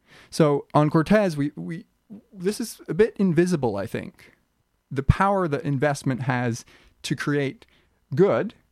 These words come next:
like, to enable what we would like to see, and to enable what we would not like to see, or to enable things that are, that are harmful to,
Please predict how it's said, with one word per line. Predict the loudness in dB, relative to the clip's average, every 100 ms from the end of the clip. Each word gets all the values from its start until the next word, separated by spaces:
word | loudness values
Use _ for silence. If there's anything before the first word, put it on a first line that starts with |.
| _ _ _
like, | -6 -2
to | 0
enable | 0 0 0 0 -2 -2
what | -2 0
we | -2
would | -2 -2
like | -2 -4
to | -10
see, | -4 -2 -2 -4 -10 _ _ _ _ _
and | -4 -2 -2 -2
to | 0
enable | 0 0 0 -2 -2 -4
what | -4 -4
we | -2
would | -4 0
not | 0 0
like | -4 -8
to | -8
see, | -6 -8 -10 _ _ _ _ -2
or | 0
to | 2
enable | 2 2 0 -2
things | -2 -2 -4
that | -4
are, | -4 -4 -6 -6
that | -4 -2
are | -4 -4
harmful | 0 0 -2 -4
to, | -4 -4